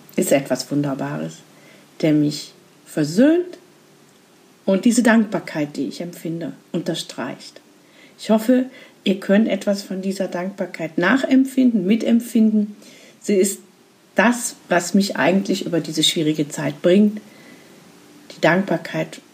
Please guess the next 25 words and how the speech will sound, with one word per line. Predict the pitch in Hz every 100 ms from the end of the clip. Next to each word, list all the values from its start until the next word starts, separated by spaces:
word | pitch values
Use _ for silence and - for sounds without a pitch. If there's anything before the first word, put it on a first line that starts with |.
| _ -
für | - 131
ein | 147 160 156 160 - _ _ _ _ -
tolles, | - 190 185 180 - - - _ _ -
für | - 185
tolle | 202 202
Möglichkeiten, | 180 196 202 190 - 156 151 - - - - - - - -
für | -
tolle | - 190 185
Projekte. | - 185 170 - - 180 175
Und | 165 156 - - - - - - - - - - _ - - -
das | 190 -
birgt | - - 214 220
in | - 160
sich | 208 -
auch | -
die | 170
Hoffnung, | 165 - 170 156 175 - - _ _ _ _ _
dass | 185 175 -
das | 160 -
wiederkommt. | 139 123 120 - 131 - - _ _ _ -
Anders, | 330 285 160 151 - -
aber | - 175
es | -
kommt | 180 160 -
wieder. | 123 -